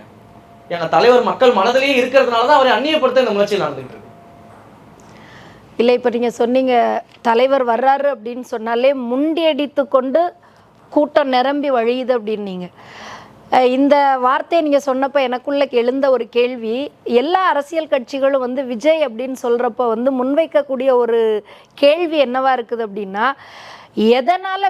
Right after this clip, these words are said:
Speaker 2: விஜயை தேடி மக்கள் கூட்டம் போறாங்க அப்படின்னா, அவரை ஒரு இன்னுமே அவரை வந்து ஒரு முன்னணி நடிகராக பார்க்கறதுக்கு தான் மக்கள் போறாங்களே ஒழிய, ஒரு அரசியல் தலைவரா அவரை சந்திக்கிறதுக்கு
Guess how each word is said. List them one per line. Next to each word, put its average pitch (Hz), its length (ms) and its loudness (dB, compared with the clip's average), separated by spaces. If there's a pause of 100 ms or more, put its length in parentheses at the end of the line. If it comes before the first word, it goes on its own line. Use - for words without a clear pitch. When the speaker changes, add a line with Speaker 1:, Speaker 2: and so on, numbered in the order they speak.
Speaker 2:
விஜயை 302 300 -4
தேடி 285 280 -2
மக்கள் 277 360 -4
கூட்டம் 262 380 -4
போறாங்க 240 500 0
அப்படின்னா, 208 400 -4 (100)
அவரை 240 260 -4
ஒரு 226 560 0 (440)
இன்னுமே 311 400 2
அவரை 302 320 2
வந்து 277 460 0
ஒரு 262 180 2
முன்னணி 302 420 -2
நடிகராக 370 760 0 (100)
பார்க்கறதுக்கு 285 540 -6
தான் 311 160 -2
மக்கள் 269 320 -2
போறாங்களே 254 540 0
ஒழிய, 254 300 2
ஒரு 254 140 -2
அரசியல் 285 580 -4
தலைவரா 294 460 2
அவரை 294 240 -2
சந்திக்கிறதுக்கு 247 680 -2